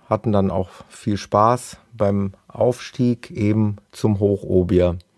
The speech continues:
Was wir als Laien dann getan haben, ist, wir haben uns in der Tat ein bisschen verlaufen. Wir haben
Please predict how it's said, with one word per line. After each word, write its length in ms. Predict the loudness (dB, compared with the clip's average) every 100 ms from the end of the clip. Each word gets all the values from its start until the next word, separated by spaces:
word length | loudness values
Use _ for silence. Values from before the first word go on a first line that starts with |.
| _ _ _ _ _ _ _ _ _ _ _ -10
Was 180 | -2
wir 60 | 2
als 180 | 2 2
Laien 460 | 2 2 2 2 2
dann 480 | 2 2 0 -4 -8 _ _ _ _ _ -8
getan 580 | -6 0 2 2 2 0
haben, 280 | 0 0
ist, 180 | -2 -2
wir 100 | -2
haben 160 | 0 -2
uns 140 | -4
in 120 | -4
der 140 | -2 -2
Tat 520 | 0 0 0 -4 -20 _ _ _ _ _ _ _ _ _ -8
ein 160 | -2
bisschen 260 | -2 0 -4
verlaufen. 680 | 0 2 4 2 0 -2 -2
Wir 120 | 0
haben 380 | 0 0 -4